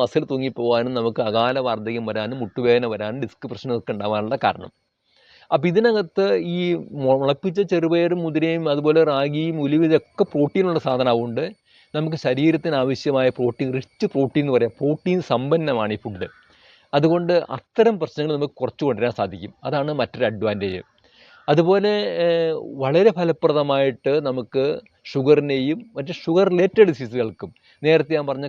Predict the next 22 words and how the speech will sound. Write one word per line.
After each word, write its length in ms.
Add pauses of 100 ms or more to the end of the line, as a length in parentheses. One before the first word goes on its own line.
കാലിനുണ്ടാവുന്ന 640
പ്രശ്നം, 420
കണ്ണിനുണ്ടാവുന്ന 600
പ്രശ്നം, 460
ലൈംഗിക 300
ശേഷിക്കുറവ്, 600 (380)
അത്തരം 480
പ്രശ്നങ്ങളെയും 520
കുറച്ച് 280
കൊണ്ടുവരാൻ 360 (380)
ഈ 80
ഫുഡ് 380
വളരെ 220
ഫലപ്രദമാണ്. 720 (520)
അപ്പോൾ 140
ഇതിന് 260
വരുന്ന 240
വില 260 (260)
നമുക്ക് 260 (120)
ഗ്രെയിൻസിനാണെങ്കിൽ 800 (500)
ആയിരത്തി 720 (160)
അമ്പത് 380